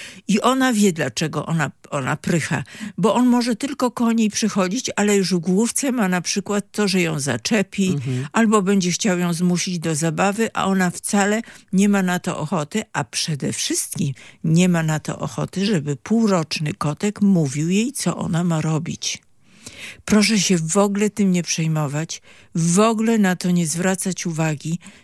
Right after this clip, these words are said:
Speaker 1: Natura dokładnie wie, jak sobie z tym wszystkim poradzić. Bardzo dokładnie wie. Poza tym, proszę państwa, to, co było w pierwszym S M S-ie, ja tu u pana tego nie widzę, absolutnie. My na-,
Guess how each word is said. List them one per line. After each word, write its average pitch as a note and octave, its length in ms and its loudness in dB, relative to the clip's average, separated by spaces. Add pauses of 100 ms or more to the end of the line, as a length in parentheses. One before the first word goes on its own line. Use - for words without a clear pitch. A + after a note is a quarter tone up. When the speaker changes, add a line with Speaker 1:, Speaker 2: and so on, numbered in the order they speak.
Speaker 1:
Natura F#3+ 540 2
dokładnie G3+ 800 0
wie, F3 200 0
jak E3+ 220 -2
sobie E3+ 280 -4
z - 80 -6
tym D#3+ 160 -4
wszystkim E3 540 -2
poradzić. - 640 -4 (320)
Bardzo G#3+ 500 2
dokładnie E3+ 640 0
wie. C3+ 280 0 (500)
Poza G3+ 300 2
tym, G#3 200 2
proszę F#3+ 300 -2
państwa, F3+ 480 -2
to, G#3+ 200 -2
co G#3 180 0
było F3+ 340 2
w - 60 -12
pierwszym G3+ 520 0
S F3 240 0
M D#3+ 160 0
S-ie, C#3 340 -4 (840)
ja G#3 200 6
tu - 180 0
u G3+ 60 0
pana G#3+ 340 2
tego G3+ 300 0
nie A3 180 4
widzę, B3 360 -2
absolutnie. F#3+ 800 -2
My F#3 280 2
na-, F3+ 280 2